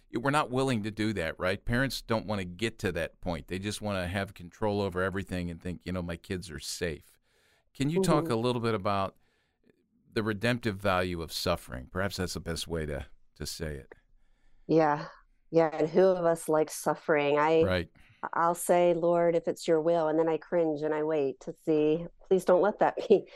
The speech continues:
Speaker 2: be your will." None of us want, I don't want my children to experience hardship or suffering or abuse or any of the harsh realities that exist in the world. But, and that's actually, that goes to the title of the book, quite honestly, where we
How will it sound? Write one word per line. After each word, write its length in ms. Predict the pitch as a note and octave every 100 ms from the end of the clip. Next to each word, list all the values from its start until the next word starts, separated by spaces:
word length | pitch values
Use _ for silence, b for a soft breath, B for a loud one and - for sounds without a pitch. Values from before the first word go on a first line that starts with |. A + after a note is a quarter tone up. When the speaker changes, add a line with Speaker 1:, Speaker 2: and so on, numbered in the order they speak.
| B B3+
Speaker 2:
be 80 | E3+
your 180 | D#3 D3+
will." 260 | D3+ D3 D#3
None 260 | F3 F3+
of 120 | G3+ F3+
us 260 | D#3+ - -
want, 260 | D#3+ D3 C#3+ D3
I 60 |
don't 160 | G#3 -
want 240 | D3 -
my 120 | D3+ C#3+
children 360 | - D3 D3
to 40 | C#3+
experience 540 | - - C#3 C#3 B2+
hardship 480 | - C3+ C3+ - C#3
or 100 | -
suffering 720 | - - C#3 - A2+ E2+ F#2+ -
or 200 | B2+ C#3
abuse 640 | C3+ C#3 C#3+ C3 - - -
or 460 | - C#3 B2+ B2+ C3 B B _ _ _
any 220 | F3+ A3+ F3
of 100 | C3+
the 240 | C3+ C3 -
harsh 440 | - - D3+ D3 -
realities 500 | C#3+ D3 D3 C#3+ -
that 100 | C#3+
exist 400 | C#3 - C#3 -
in 100 | C#3+
the 80 | C#3+
world. 380 | D3 D#3 D3 C#3+
But, 220 | - - - -
and 100 | G#3
that's 140 | G#3+ -
actually, 460 | G#3 - F#3+ F#3 - - _ _ _
that 100 | -
goes 180 | F3+ F3
to 80 | -
the 160 | E3+ D3 _ _
title 400 | - - F#3+ F3+
of 60 | D3+
the 60 | C#3
book, 260 | C#3+ C3 -
quite 220 | - D3+ -
honestly, 520 | D#3 F#3 - C#3+ C#3
where 200 | C#3+ C#3+
we 440 | D3 D#3 D#3+ D#3+